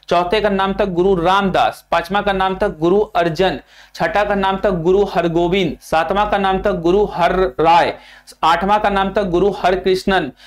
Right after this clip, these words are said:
सात, नौवां का नाम था गुरु तेज बहादुर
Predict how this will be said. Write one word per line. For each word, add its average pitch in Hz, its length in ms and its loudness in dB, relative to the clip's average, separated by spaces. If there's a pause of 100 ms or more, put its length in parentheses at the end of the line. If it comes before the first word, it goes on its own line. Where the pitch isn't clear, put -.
(140)
सात, 170 400 0
नौवां 170 400 2
का 208 120 -2
नाम 196 200 -2
था 214 80 2
गुरु 185 300 2
तेज 196 380 -2
बहादुर 160 480 0